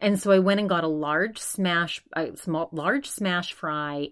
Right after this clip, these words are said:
and a smash burger with onion and pickle. And,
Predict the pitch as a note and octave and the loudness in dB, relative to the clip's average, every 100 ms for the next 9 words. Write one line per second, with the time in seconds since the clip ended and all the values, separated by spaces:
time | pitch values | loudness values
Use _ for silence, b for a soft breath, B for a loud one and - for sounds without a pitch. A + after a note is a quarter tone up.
0 | - E3+ F3 F3+ - F3 E3 - - D3+ | -4 -2 0 -2 -4 -2 -4 -6 -6 -4
1 | C#3+ D#3 D3 C#3+ C#3+ - D3+ D3+ D3 D3 | -4 -4 -4 -4 -8 -8 -4 -4 -4 -8
2 | C#3+ D3 C#3+ C#3+ _ b b b b b | -8 -8 -8 -12 _ b b b b b
3 | E3+ D#3 D3+ D3+ D3 - | -2 0 2 0 -2 -6